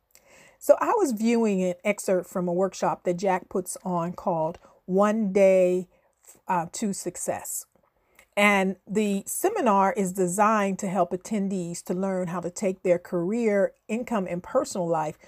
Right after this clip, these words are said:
to the next level. There's many great lessons imparted in this workshop,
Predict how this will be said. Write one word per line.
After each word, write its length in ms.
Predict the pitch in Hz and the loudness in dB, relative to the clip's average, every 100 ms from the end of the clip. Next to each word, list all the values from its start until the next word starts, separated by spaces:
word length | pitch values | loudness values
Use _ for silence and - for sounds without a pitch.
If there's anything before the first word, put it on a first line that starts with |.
| _ - | _ -6
to 100 | 240 | -2
the 120 | 190 | 0
next 380 | 185 180 - - | 0 -2 -4 -8
level. 440 | 151 - - - _ _ _ _ - | -8 -8 -12 -12 _ _ _ _ -8
There's 280 | 180 214 196 | 4 4 6
many 240 | 214 247 254 | 4 2 4
great 260 | 240 233 | 2 2
lessons 400 | 226 226 214 196 | 2 2 0 -4
imparted 540 | 190 - 208 196 180 180 | -4 0 2 2 0 -2
in 120 | 170 | -2
this 200 | 175 - | -4 -2
workshop, 560 | 196 185 190 143 - | -2 -2 -4 -6 -8